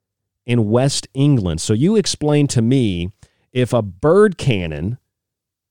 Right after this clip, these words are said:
in Rosedale, California, if a bird cannon, okay, to scare the birds, if a bird cannon was responsible for that sound,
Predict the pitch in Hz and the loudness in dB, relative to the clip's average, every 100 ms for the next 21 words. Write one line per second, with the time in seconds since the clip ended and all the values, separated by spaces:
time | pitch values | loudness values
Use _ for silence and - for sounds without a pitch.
0 | _ _ _ _ _ _ 123 131 117 135 | _ _ _ _ _ _ 0 2 4 6
1 | 165 143 147 143 135 139 131 117 - 131 | 6 4 2 2 2 2 2 2 0 2
2 | 117 104 104 110 90 82 131 160 175 151 | 2 2 0 -2 -4 -2 2 4 4 2
3 | - 90 78 71 92 - _ _ _ _ | -2 -2 -2 -6 -10 -12 _ _ _ _
4 | _ _ _ _ _ _ _ - 92 110 | _ _ _ _ _ _ _ -6 -2 0
5 | 113 101 - 131 123 110 110 98 98 143 | 0 0 0 0 2 2 2 2 0 2
6 | 185 165 117 104 104 104 98 101 - 139 | 2 2 -4 -2 -2 -2 0 -4 -2 0
7 | 151 - 131 113 117 127 - 131 123 110 | 0 0 -4 0 0 0 0 0 0 -2